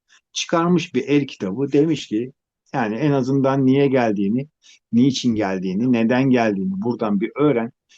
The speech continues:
Benim de kim olduğumu buradan bir öğren demiş ama maalesef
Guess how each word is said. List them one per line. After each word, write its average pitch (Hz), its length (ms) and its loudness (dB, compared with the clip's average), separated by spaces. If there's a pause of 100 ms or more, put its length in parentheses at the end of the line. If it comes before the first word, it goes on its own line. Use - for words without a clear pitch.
(120)
Benim 139 320 2
de 117 80 2
kim 147 240 0
olduğumu 135 480 2
buradan 95 400 -4
bir 104 120 -4
öğren 120 380 -2
demiş 110 260 -4
ama 151 260 -4 (760)
maalesef 120 500 0